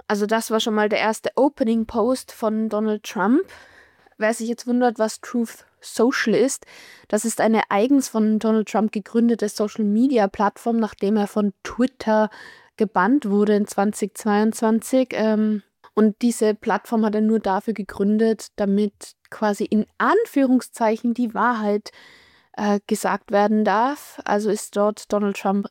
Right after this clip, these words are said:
relativ aktiv. J D Vance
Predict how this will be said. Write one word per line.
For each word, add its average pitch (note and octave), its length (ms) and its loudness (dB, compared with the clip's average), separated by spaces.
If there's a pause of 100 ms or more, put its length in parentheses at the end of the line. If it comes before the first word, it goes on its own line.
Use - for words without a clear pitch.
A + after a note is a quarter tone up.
(100)
relativ G#3 380 -2
aktiv. A3 600 -2 (360)
J B3+ 240 2
D A#3+ 200 2
Vance A#3 580 -2